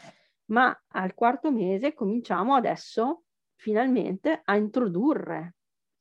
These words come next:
Quindi dopo aver tolto andiamo a introdurre.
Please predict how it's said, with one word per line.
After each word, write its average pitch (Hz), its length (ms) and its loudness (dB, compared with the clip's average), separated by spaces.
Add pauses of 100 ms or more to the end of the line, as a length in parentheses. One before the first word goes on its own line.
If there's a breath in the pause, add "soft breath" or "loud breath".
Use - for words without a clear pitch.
(240)
Quindi 175 260 -4
dopo 214 260 4
aver 196 320 -2
tolto 196 600 -2
andiamo 254 340 2
a 277 40 4
introdurre. 254 600 2